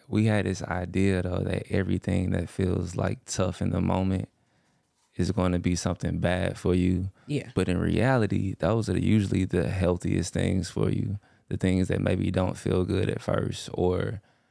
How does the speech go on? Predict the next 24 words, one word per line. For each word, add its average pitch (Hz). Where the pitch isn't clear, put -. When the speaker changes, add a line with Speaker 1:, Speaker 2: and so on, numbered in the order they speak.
Speaker 1:
uh, -
you 101
get 95
the, 92
you 95
get 92
the 95
gratification 90
on 92
the 85
back 82
end. -
Speaker 2:
Yeah. 147
Speaker 1:
Like, -
if -
you, 90
if -
you 120
were 104
to -
exercise -
one 107
day 117
and -